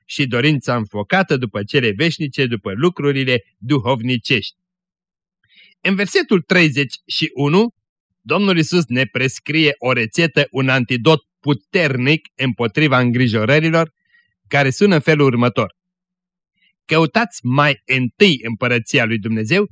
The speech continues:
și toate aceste lucruri vi se vor da pe deasupra."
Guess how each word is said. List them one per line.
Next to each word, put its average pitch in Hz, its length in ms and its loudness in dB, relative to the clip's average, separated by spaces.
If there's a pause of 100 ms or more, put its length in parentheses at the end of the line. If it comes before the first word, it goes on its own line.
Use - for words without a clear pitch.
(140)
și - 500 -4
toate 180 320 2
aceste 123 480 -2
lucruri 165 520 2
vi 113 220 0
se 131 180 0
vor 107 240 -2
da 139 200 0 (160)
pe 170 160 0
deasupra." 135 840 -2